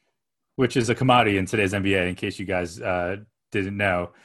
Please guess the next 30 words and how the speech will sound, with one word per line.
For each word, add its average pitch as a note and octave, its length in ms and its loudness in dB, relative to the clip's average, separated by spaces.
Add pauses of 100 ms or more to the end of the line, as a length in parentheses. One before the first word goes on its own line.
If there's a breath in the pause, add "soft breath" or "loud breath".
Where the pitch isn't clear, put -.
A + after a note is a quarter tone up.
(120)
So A#2+ 160 2
I'm C3+ 160 4
gonna, G3+ 120 6
I'm D3+ 120 2
gonna G3+ 160 2
take - 320 0
him A#2+ 200 0
for - 160 -4
now, F2+ 300 0
given, C#3 340 0
given D#3 240 -4
everything, B2+ 440 0
given, B2 220 -2
given B2+ 360 -2 (220 soft breath)
his A#2+ 160 -6
status A2+ 480 0
as G2+ 60 -8
a G#2 40 -10
second A2 300 -2
round G#2 240 2
pick G2+ 240 -4
here G2+ 160 2
in F#2 80 -2
Boston. F#2 560 -4 (400 soft breath)
Um, G2 580 2 (500)
I'm C3 120 2
gonna A#2+ 100 4
take G2 240 -4
Carson F2+ 300 -6
Edwards. - 360 -16